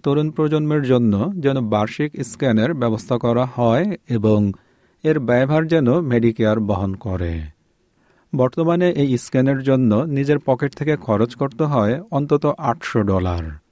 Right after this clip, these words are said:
এই প্রস্তাবটি এখন পর্যালোচনা করা হচ্ছে। আগামী তিন মাসের মধ্যে এর ফলাফল জানা যাবে বলে আশা করা যায়।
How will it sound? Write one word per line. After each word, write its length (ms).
এই 100
প্রস্তাবটি 500
এখন 280
পর্যালোচনা 680
করা 240
হচ্ছে। 480
আগামী 360
তিন 220
মাসের 320
মধ্যে 400
এর 160
ফলাফল 480
জানা 320
যাবে 280
বলে 240
আশা 240
করা 240
যায়। 400